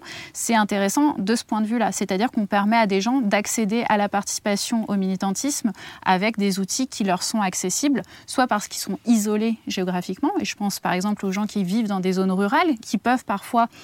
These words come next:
euh, ne pas pouvoir, euh, monter forcément à une, dans une grande ville ou à Paris pour manifester, mais qui peuvent participer par ce biais-là, ou des gens qui malheureusement n'ont pas beaucoup de temps. Et je pense que ça, c'est une vraie réalité, d'ailleurs c'est un vrai sujet.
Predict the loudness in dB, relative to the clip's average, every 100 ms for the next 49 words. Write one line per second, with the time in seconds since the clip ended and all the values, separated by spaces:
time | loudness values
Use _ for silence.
0 | -20 -16 -6 -2 0 2 2 0 0 4
1 | 4 4 2 2 2 2 0 0 -2 0
2 | 2 4 4 4 4 2 0 0 0 0
3 | 0 0 0 0 0 0 0 -2 0 -2
4 | 0 0 0 0 -4 -18 -14 -4 0 2
5 | 2 0 -2 0 2 0 -2 0 0 0
6 | -2 -4 -8 -4 -4 -2 -4 -4 -2 2
7 | 2 0 -8 -20 -2 2 4 4 4 2
8 | 2 2 2 2 2 0 2 2 2 2
9 | 2 2 0 -2 -6 0 0 0 -2 -4
10 | -4 -2 -2 0 0 2 2 2 0 -2
11 | -2 -2 -2 -2 -2 0 -2 -2 -2 -2